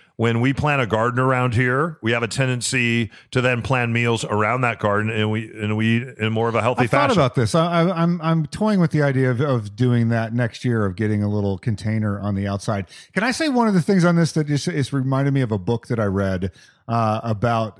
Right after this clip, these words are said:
Speaker 2: setting up, like, the theme of this article is how do you set up your physical living space to encourage longevity? And one of the best things I've ever read about it, and I, and I try, I slip in and out of it from time to time, was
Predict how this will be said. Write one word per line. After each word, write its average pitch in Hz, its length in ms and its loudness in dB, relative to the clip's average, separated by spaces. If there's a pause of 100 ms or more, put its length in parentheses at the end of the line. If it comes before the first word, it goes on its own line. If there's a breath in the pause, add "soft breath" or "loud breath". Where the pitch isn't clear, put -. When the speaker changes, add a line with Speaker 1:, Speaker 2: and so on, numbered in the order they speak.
(120)
Speaker 2:
setting 160 480 -2
up, 139 180 -2
like, 127 220 -4
the 135 240 -4
theme 233 300 0
of 220 80 2
this 185 160 2
article 143 260 2
is 117 80 -2
how 160 140 -2
do 196 80 -2
you 214 80 0
set 165 260 -4
up 156 160 -2
your 135 80 -2
physical 160 720 0 (180 soft breath)
living 127 380 0
space 104 560 -4 (300 soft breath)
to 131 160 0
encourage 127 500 -2
longevity? 113 800 0 (280 soft breath)
And 127 220 -2
one 185 160 2
of 185 140 2
the 143 80 2
best 156 360 -2
things 180 220 -2
I've 131 160 0
ever 147 320 -2
read 139 220 0
about 110 320 0
it, 107 120 -4
and 127 140 -2
I, 127 140 0
and 123 200 -4
I 120 120 -4
try, 151 380 -4 (200 soft breath)
I 135 120 -2
slip 196 480 -4 (200)
in 175 160 -2
and 151 140 0
out 143 180 2
of 135 80 0
it 120 100 -4
from 113 120 -4
time 113 180 -2
to 110 80 -4
time, 107 400 -2 (320 soft breath)
was 135 240 -2